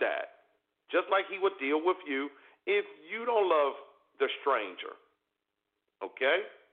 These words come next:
Hallelujah. So we can't worry about, okay, is they're gonna try to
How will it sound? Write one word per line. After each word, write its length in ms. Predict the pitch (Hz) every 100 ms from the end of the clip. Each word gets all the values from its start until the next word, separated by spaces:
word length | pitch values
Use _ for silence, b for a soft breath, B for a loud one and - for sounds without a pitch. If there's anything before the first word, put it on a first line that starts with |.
| _ _ _ _ _ -
Hallelujah. 880 | 95 92 110 127 147 151 165 165 104
So 120 | - 117
we 100 | 135
can't 260 | 175 160
worry 200 | 170 175 165
about, 220 | 165 165 139
okay, 200 | - 131
is 200 | 127 139 -
they're 140 | 143
gonna 200 | 147 135 - B B -
try 160 | 147
to 100 | 135